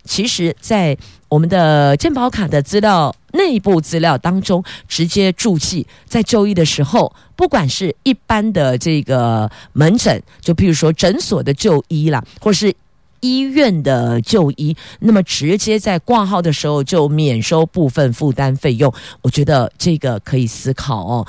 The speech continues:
这个做法既保护了、保障了需要照顾者的隐私，那么又可以让他们愿意就医，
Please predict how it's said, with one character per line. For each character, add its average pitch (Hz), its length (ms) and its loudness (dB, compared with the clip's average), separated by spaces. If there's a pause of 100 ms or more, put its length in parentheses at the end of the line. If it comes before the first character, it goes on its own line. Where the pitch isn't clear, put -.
(120)
这 - 120 -4
个 240 100 0
做 247 260 2
法 117 280 -4 (220)
既 294 400 2 (280)
保 139 280 4
护 302 300 2
了、 147 180 2 (140)
保 135 260 -2
障 285 340 -2
了 165 220 2 (540)
需 - 180 -4
要 226 160 4
照 180 240 2
顾 165 160 0
者 131 220 -2
的 123 200 -2 (100)
隐 147 200 0
私， 170 380 -2 (140)
那 370 180 2
么 233 160 4
又 214 340 4
可 175 160 -2
以 165 240 2
让 202 220 0
他 165 140 -2
们 147 200 2
愿 165 380 0
意 139 240 0
就 127 360 -2 (100)
医， 143 260 -2